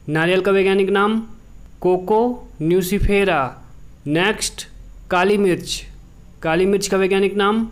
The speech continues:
पाइपर नाइग्रस। अगला है आम। आम का वैज्ञानिक नाम मैग्निफेरा इंडिका। Next गन्ना। गन्ना का वैज्ञानिक नाम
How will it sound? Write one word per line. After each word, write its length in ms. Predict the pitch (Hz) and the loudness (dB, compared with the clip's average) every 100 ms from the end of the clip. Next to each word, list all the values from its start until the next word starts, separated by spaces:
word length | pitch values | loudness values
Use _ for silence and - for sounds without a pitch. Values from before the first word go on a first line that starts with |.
| - - - - | -10 -20 -20 -2
पाइपर 460 | 165 180 185 214 233 - - - - | 0 2 2 0 0 -6 -14 -12 -2
नाइग्रस। 600 | 175 185 180 185 165 - - - - - - - - - - _ _ - | 0 2 2 2 2 -2 -10 -14 -20 -20 -20 -20 -20 -20 -20 _ _ -6
अगला 440 | 156 156 180 180 | -2 2 4 4
है 480 | 175 196 226 - - - - | 2 2 0 -4 -20 -8 0
आम। 380 | 175 185 156 120 - - - - - - | 2 4 2 -2 -8 -18 -20 -20 -20 -6
आम 200 | 165 175 | -2 0
का 120 | 185 185 | 2 2
वैज्ञानिक 420 | 180 180 185 175 | 2 2 2 2
नाम 340 | 190 208 233 - - - - - | 2 2 -2 -6 -18 -20 -20 -6
मैग्निफेरा 800 | 147 170 170 196 160 180 185 196 202 - | -2 0 2 2 2 0 2 2 0 0
इंडिका। 460 | 185 202 202 175 131 - - - - - - | 2 2 2 0 0 -6 -16 -20 -20 -20 -6
Next 560 | 147 165 202 - - - - - - - | -2 0 0 -4 -10 -14 -20 -20 -20 -14
गन्ना। 440 | 143 170 190 185 156 117 - - - - - - | -2 2 2 2 0 -2 -10 -20 -20 -20 -20 -6
गन्ना 320 | 131 160 185 | 0 2 2
का 120 | 185 190 | 2 0
वैज्ञानिक 400 | 185 190 196 202 | 2 2 2 2
नाम 320 | 202 220 | 2 2